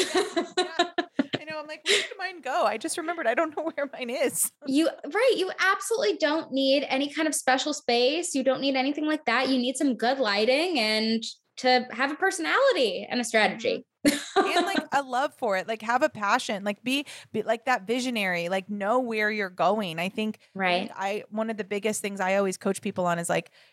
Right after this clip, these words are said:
Speaker 2: like, you gotta know what you want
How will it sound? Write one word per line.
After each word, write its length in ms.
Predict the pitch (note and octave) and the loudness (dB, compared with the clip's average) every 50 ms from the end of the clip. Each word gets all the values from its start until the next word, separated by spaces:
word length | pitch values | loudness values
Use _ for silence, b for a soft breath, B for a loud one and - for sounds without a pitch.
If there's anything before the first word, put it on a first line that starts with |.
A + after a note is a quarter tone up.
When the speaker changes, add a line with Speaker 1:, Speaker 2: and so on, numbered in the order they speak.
| b b _ _ _ _ - | b b _ _ _ _ -4
Speaker 2:
like, 180 | G#3 G#3 - A3+ | -4 -4 -4 -12
you 80 | A3+ | -10
gotta 320 | - D#4 D#4 F#4+ A#4 G#4 C#4 | -4 -4 -2 0 0 0 0
know 560 | A#3 G#3 G3 G3+ A3 A3+ G#3+ G3+ F#3 F3+ - _ _ _ _ - | -2 -2 0 0 2 2 2 0 -2 -6 -14 _ _ _ _ -10
what 220 | G3+ F#3+ A#3 D#3 | 2 2 2 2
you 160 | G#3+ G#3 G#3+ | 2 -4 -6
want 280 | G3 F3+ F#3 G3 F#3+ | -6 -4 0 0 0